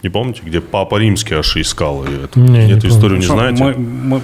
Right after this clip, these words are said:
Speaker 3: мы так аккуратно с вами поговорили про Netflix и про документальные.
Speaker 1: Да.
Speaker 3: А что про Last Dance мы будем говорить или
Speaker 1: Про
Speaker 3: нет?
Speaker 1: Last Dance. Ну, Андрей немножко не в теме, и мы
Speaker 3: Очень.
Speaker 1: немножко
Speaker 3: Как
Speaker 1: А.
Speaker 3: нет?
Speaker 2: Я не смотрел.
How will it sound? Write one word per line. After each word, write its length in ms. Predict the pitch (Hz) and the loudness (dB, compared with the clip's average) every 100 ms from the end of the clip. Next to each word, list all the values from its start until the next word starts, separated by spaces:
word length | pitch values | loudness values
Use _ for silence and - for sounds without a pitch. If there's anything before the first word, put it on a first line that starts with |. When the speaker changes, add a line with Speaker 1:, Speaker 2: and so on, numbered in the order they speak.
| 120 | 0
Speaker 3:
мы 140 | 127 | -2
так 240 | 123 127 131 | 0 -2 -2
аккуратно 540 | 117 123 127 - 104 | -2 0 -2 -2 -6
с 140 | 98 - | -4 -4
вами 200 | 107 101 | -4 -4
поговорили 560 | 101 104 104 107 101 | -2 0 0 0 -2
про 240 | 95 101 104 | -4 -2 0
Netflix 760 | 110 147 - 127 95 - - - | 2 0 -2 -4 -4 -8 -10 -8
и 180 | 110 104 | -2 -2
про 320 | 92 101 101 | -2 -4 -2
документальные. 960 | 95 98 - 98 98 127 143 143 104 - - - | -2 -4 -2 0 0 0 0 0 -2 -8 -18 -10
Speaker 1:
Да. 320 | 107 92 110 | -4 0 0
Speaker 3:
А 60 | 110 | 0
что 800 | 90 - 117 113 110 107 113 113 - | -2 -2 0 2 2 -2 -6 -12 -4
про 160 | 107 104 | -2 0
Last 560 | 107 101 95 - - | 0 0 -2 -6 -8
Dance 320 | 101 98 95 - | -4 -2 -2 -4
мы 80 | 98 | -2
будем 260 | 117 151 120 | 2 2 2
говорить 480 | 98 98 107 - | 0 -2 -6 -10
или 80 | 120 | -4
Speaker 1:
Про 120 | 98 92 | -2 0
Speaker 3:
нет? 40 | |
Speaker 1:
Last 280 | 95 92 92 | 0 0 0
Dance. 320 | 113 123 113 | 0 0 0
Ну, 160 | 117 143 | 2 4
Андрей 340 | 143 143 156 156 | 2 4 4 4
немножко 480 | 156 156 156 - 139 | 4 4 2 0 0
не 120 | 135 | -2
в 80 | - | 0
теме, 320 | 151 160 127 | 0 2 2
и 20 | |
мы 140 | 113 113 | 4 4
Speaker 3:
Очень. 100 | 113 | 4
Speaker 1:
немножко 320 | 107 104 107 | 2 0 -6
Speaker 3:
Как 440 | - - - 110 | -12 -18 -6 -2
Speaker 1:
А. 20 | |
Speaker 3:
нет? 80 | 107 | 2
Speaker 2:
Я 100 | 131 | 4
не 100 | 131 | 2
смотрел. 360 | 120 139 123 | 4 4 4